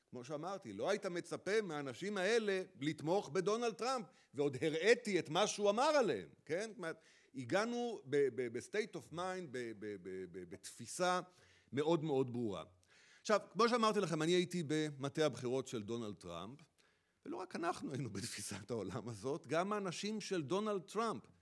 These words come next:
האמינו לי, היו בדיוק באותה תפיסת עולם.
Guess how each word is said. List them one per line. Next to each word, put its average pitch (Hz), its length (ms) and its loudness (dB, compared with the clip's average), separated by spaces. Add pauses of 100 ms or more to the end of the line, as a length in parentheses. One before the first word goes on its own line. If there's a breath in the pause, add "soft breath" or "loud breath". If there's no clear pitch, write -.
(200)
האמינו 165 500 0
לי, 208 240 8 (600)
היו 147 340 0
בדיוק 147 760 -2 (260)
באותה 117 440 2 (320)
תפיסת 107 500 -4
עולם. 87 280 -4